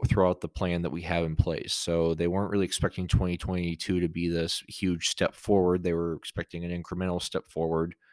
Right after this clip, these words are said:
So they're playing twenty twenty-three according to that plan still. So they're not quite ready quite yet, but they're getting there. Looking at this lineup, it's a solid lineup.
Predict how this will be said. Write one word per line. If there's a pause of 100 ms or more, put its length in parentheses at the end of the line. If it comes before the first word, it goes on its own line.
(460)
So
they're
playing
twenty
twenty-three (200)
according
to
that
plan
still.
So
they're
not (100)
quite
ready
quite
yet,
but
they're
getting
there. (1200)
Looking
at
this
lineup,
it's
a
solid
lineup.